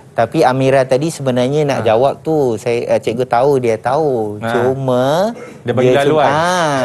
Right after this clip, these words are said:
Speaker 1: dia bagi laluan <laughs> kepada Natasha. Tak apa, Amira.
Speaker 2: Okey,
Speaker 1: Okey,
Speaker 2: Amira
Speaker 1: it's okey.
Speaker 2: next nanti, cikgu.
Speaker 1: Ah, nanti kita teruskan dengan Amira nanti.
Speaker 2: Okey.
Speaker 1: Alright.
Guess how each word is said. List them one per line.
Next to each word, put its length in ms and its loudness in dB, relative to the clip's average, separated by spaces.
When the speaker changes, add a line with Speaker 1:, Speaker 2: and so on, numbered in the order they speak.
Speaker 1:
dia 80 0
bagi 240 0
laluan 460 2
<laughs> 60 -8
kepada 280 -4
Natasha. 560 -4
Tak 160 0
apa, 160 0
Amira. 320 0
Speaker 2:
Okey, 240 -2
Speaker 1:
Okey, 160 4
Speaker 2:
Amira 80 2
Speaker 1:
it's 240 0
okey. 80 0
Speaker 2:
next 240 0
nanti, 160 -10
cikgu. 160 -2
Speaker 1:
Ah, 560 -2
nanti 240 -4
kita 180 2
teruskan 320 -4
dengan 240 -4
Amira 240 -4
nanti. 320 -12
Speaker 2:
Okey. 440 -2
Speaker 1:
Alright. 480 -2